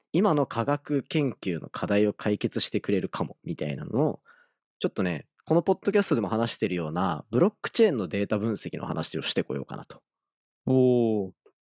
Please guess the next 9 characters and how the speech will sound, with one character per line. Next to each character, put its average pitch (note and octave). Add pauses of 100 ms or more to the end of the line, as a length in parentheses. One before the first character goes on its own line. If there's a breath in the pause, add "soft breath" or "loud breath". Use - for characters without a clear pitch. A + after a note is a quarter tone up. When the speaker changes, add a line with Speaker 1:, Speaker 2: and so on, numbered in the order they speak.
(800)
Speaker 1:
で、 F3
し -
か G3+
も、 F3+
こ E2+
う、 -
研 A#3+ (140)
究 B3
者 F2+